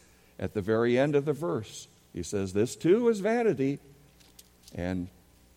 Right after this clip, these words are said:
sifting after the wind, striving after the wind. All is vanity. Now, our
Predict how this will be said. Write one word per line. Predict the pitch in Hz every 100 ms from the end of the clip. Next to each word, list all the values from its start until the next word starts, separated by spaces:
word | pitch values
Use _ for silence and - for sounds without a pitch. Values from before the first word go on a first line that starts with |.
| _ _ _ _
sifting | - 107 - 131
after | 135 143 147
the | 127
wind, | 131 104 82 76 - _ _ -
striving | - 110 120 127 127
after | 131 135 - 147
the | 123
wind. | 127 131 95 80 - - - _ _ _ _ _ -
All | 101 127 147
is | 131
vanity. | 107 123 135 123 - 82 - - _ _ _ _ _ - -
Now, | 120 127 131
our | 127 120 110